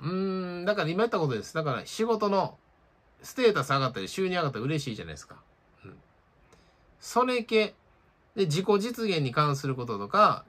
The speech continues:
自分が情熱を持って何か取り組んでることとか、お金とか仕事とか関係なかったとしても、それがゆっ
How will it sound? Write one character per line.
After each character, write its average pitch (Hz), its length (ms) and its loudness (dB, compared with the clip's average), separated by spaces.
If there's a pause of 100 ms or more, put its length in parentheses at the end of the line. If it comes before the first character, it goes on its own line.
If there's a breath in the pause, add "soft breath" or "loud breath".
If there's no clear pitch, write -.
自 127 140 -2
分 180 140 -4
が 175 100 0
情 196 200 2
熱 185 220 0
を 170 80 2
持 127 100 -2
っ 113 40 -8
て 175 140 -4
何 147 120 0
か 135 80 -4
取 123 200 -4
り 117 40 -8
組 123 140 -4
ん - 20 -4
で 117 60 -4
る 120 80 -4
こ 135 100 -2
と 107 100 -6
と 95 60 -10
か、 - 200 -14
お 120 80 -10
金 131 220 0
と 143 80 -2
か 113 100 -4
仕 123 120 -8
事 117 220 -6
と 107 100 -8
か - 100 -18
関 110 180 -6
係 107 100 -8
な 104 100 -6
か 95 80 -10
っ 90 40 -14
た 82 120 -12
と - 100 -18
し - 60 -16
て 87 60 -14
も、 78 140 -14 (560 loud breath)
そ 240 160 0
れ 240 220 2
が 262 200 4
ゆ 175 160 0
っ - 20 -2